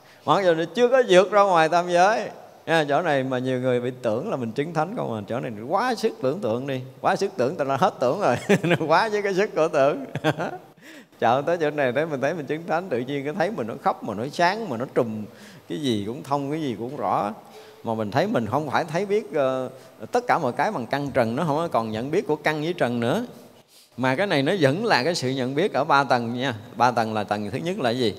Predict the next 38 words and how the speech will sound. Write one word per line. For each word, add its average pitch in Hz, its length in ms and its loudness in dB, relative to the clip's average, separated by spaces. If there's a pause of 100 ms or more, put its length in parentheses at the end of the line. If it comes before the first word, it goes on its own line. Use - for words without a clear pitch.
(400)
Là, 101 560 2 (140)
là 104 100 -2
âm 131 200 -2
thanh 139 220 0
đi. 131 140 2 (1400)
Thì 143 80 4
âm 160 180 4
thanh, 165 340 0
à, 139 200 4
bị 131 300 0
cái 180 140 -2
tâm 165 400 0
trùm 123 180 0
khắp 190 220 -2
nó 208 80 -2
nhận 143 240 -2
biết. 185 320 -4 (600)
Hiểu 143 160 2
không? 147 100 2 (1160)
Cái - 100 6
tâm 185 240 4
trùm 139 180 2
khắp 185 180 4
ở 165 120 2
tới 185 160 -2
đâu 165 320 4
thì 131 100 0
âm 143 180 0
thanh 151 180 0
nó 170 100 -2
hiện 131 320 -2
đầy 131 400 0
ở 127 160 0
cái 180 120 -2
tâm 147 220 2
mình 131 160 -2
tới 139 140 2
đó. 139 260 2